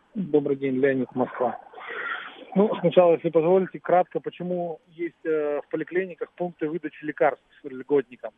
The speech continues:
Потому что аптеки все – это коммерческие учреждения. И государство не имеет юридического права нагружать их какими-либо дополнительными функциями.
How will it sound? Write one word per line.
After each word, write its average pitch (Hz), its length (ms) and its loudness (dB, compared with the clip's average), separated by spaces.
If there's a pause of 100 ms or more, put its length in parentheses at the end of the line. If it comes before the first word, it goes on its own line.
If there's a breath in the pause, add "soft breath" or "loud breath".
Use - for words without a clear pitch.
Потому 151 340 -4
что 156 180 0
аптеки 143 520 -4 (300)
все – 131 220 0 (100)
это 147 160 -4
коммерческие 170 600 -2
учреждения. 139 680 -10 (640 soft breath)
И 147 60 -12
государство 170 500 0
не 202 240 -2
имеет 196 320 -2
юридического 156 540 0
права 202 300 4
нагружать 151 520 -2
их - 120 -20
какими-либо 175 540 -12
дополнительными 156 640 -4
функциями. 123 440 -16